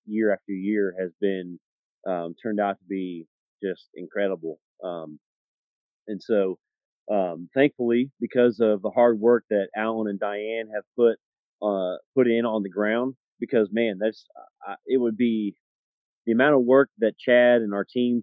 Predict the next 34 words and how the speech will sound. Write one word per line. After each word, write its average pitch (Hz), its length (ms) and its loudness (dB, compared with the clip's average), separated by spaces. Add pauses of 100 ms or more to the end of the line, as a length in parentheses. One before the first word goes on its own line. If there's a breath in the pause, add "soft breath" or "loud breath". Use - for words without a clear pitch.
puts 120 220 -2
into 120 640 -2
each 120 320 -6
trip, 120 260 -2 (600)
um, 95 460 -4 (200)
already, 110 540 4 (400)
uh, 98 220 -2
would 104 240 -2
just, 113 340 -2
would 110 160 -4
be 120 120 2
at 104 120 0
least 117 320 -4
doubled, 110 380 4
if 101 160 2
not 95 160 -6 (100)
tripled, 98 460 -2
if, 92 180 -2 (120)
if 82 140 -16
it 90 80 -8
wasn't 101 380 -2
for 98 100 -10
Alan 98 300 -4
and 90 100 -10
Diane 95 520 -8 (340)
doing 110 240 2
all 107 280 6
the 101 80 -2 (100)
prep 110 240 2
work 107 280 0
that 95 140 -10
they 104 140 2
do 95 320 -4 (140)
to, 92 260 -10